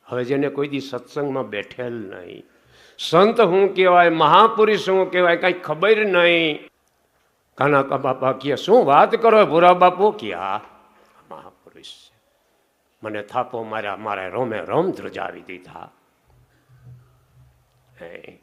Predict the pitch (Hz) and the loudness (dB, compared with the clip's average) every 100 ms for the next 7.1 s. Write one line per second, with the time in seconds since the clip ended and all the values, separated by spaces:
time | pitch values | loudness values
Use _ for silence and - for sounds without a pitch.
0 | _ _ _ _ _ _ _ _ _ _ | _ _ _ _ _ _ _ _ _ _
1 | - 156 165 175 170 160 151 147 160 160 | -2 0 2 2 2 2 2 0 -2 0
2 | 151 151 151 151 151 151 147 156 139 143 | -2 0 2 2 2 0 0 0 2 2
3 | 156 147 139 139 139 139 - 156 151 143 | -2 2 2 2 2 -2 -2 -2 -2 2
4 | 139 139 135 - 131 131 135 123 117 127 | 2 4 2 0 -4 -2 -2 -4 -4 -2
5 | 135 135 131 127 123 - 127 123 113 - | -2 -2 -4 -6 -8 -6 -6 -6 -6 -10
6 | 135 220 185 143 131 127 123 110 107 101 | -8 -6 -4 -4 -6 -6 -10 -12 -12 -14
7 | 107 | -16